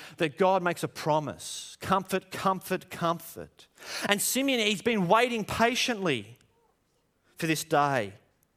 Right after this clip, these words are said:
And here it is. This day he's moved. See, the Holy Spirit's at work in him. God's at work in this man, Simeon. And he's moved in the temple court. He's moved to go and grab this child.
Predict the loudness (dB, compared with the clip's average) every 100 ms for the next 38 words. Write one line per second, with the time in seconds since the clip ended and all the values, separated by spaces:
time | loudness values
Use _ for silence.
0 | _ _ -12 -4 -2 -2 -2 -6 -8 -12
1 | -14 -20 _ _ _ _ _ _ -20 -6
2 | -2 0 4 4 2 0 0 2 4 2
3 | 2 0 2 2 0 0 0 0 -2 2
4 | 0 0 -4 2 2 2 -2 2 2 2
5 | -2 -2 -4 0 0 0 -4 0 0 -2
6 | -6 0 0 2 -2 0 2 4 2 0
7 | -2 -2 -2 -2 -2 -2 -4 -2 0 2
8 | 2 0 -8 -4 -2 2 4 4 0 -2
9 | -12 -4 2 4 4 2 2 2 2 -4
10 | 0 4 4 4 0